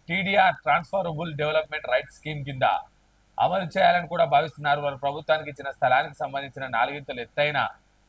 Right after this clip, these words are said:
భవనాలను నిర్మించుకునేందుకు అనుమతిస్తారు. ఇలా ఇచ్చిన అనుమతులను వారు వినియోగించుకోవడం లేదా ఇతరులకు అమ్ముకునే హక్కును కల్పిస్తారు. ఈ ట్రాన్స్‌ఫర్టబుల్ రైట్‌ను కూడా ఎక్కడైనా వినియోగించుకునే అవకాశం కల్పిస్తారు. మూటి-, మూసీ ప్రాజెక్టు ముందుకు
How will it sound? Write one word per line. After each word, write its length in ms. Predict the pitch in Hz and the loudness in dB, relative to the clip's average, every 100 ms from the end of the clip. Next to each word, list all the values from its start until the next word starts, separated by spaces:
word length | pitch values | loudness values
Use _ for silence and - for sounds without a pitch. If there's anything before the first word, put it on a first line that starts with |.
| _ 123 | _ 0
భవనాలను 560 | 139 165 180 175 175 | 2 4 4 4 2
నిర్మించుకునేందుకు 760 | 160 156 160 - 147 151 151 123 | -4 -10 -12 -12 -6 -6 -2 -2
అనుమతిస్తారు. 600 | 131 147 139 - 131 131 | -2 -4 -8 0 0 0
ఇలా 180 | 131 123 | 0 -2
ఇచ్చిన 280 | 127 135 | -2 -6
అనుమతులను 420 | 123 131 135 131 127 | -6 -4 -10 -10 0
వారు 200 | 117 117 | 0 0
వినియోగించుకోవడం 720 | 120 135 135 - 127 131 139 | -12 -14 -14 -10 -6 -4 -6
లేదా 320 | 120 123 139 151 - _ _ _ | -8 0 2 2 -2 _ _ _
ఇతరులకు 380 | 151 185 185 156 | 0 2 2 2
అమ్ముకునే 320 | 156 160 170 | 0 -2 2
హక్కును 380 | 139 139 170 160 | 2 2 -8 -2
కల్పిస్తారు. 520 | 139 135 147 - 143 | -2 -2 -6 -2 -2
ఈ 40 | 139 | -2
ట్రాన్స్‌ఫర్టబుల్ 1040 | 131 135 156 - 139 - 147 143 143 127 _ _ _ _ _ _ _ - | 0 0 0 0 0 2 -2 -2 -6 -8 _ _ _ _ _ _ _ -2
రైట్‌ను 440 | 139 160 143 175 | 2 2 0 -6
కూడా 420 | 143 160 156 156 147 | -4 -2 4 6 6
ఎక్కడైనా 540 | 135 - 165 156 156 | 0 -4 0 2 0
వినియోగించుకునే 600 | 143 143 151 147 139 135 | -2 -4 -8 -8 -8 -2
అవకాశం 440 | 120 131 135 135 139 | -2 2 0 0 -6
కల్పిస్తారు. 480 | 123 127 - 120 | -6 -6 0 0
మూటి-, 460 | 123 135 143 160 156 127 | 0 -10 -10 -10 -10 -10
మూసీ 300 | 151 151 165 | -12 -10 -4
ప్రాజెక్టు 440 | 127 127 143 135 | 2 2 2 -10
ముందుకు 260 | 135 143 | -12 -12